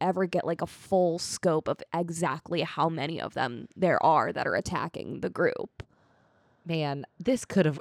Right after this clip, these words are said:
Speaker 2: ended way worse.
Speaker 1: It could have been so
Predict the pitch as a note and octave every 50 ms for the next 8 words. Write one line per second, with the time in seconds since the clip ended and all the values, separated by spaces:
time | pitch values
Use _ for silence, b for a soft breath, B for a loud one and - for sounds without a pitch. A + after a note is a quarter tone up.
0 | - - D3 C#3+ C#3 C3 C3+ B2+ A#2+ C3 B2 - D#3+ D3 C#3 C3+ B2+ A#2 B2 A#2+
1 | D#2+ G#2 - - - - - - F3+ E3 - - - - - - G#3+ - _ _
2 | _ _ _ - F4+ F4+ F4+ E4+ - _ - - - - - - G3 F3+ F3 E3
3 | - - - F#3+ F#3 F3 F3 F3 E3 - - - - - - - - - - F3+
4 | F3 G#3 D4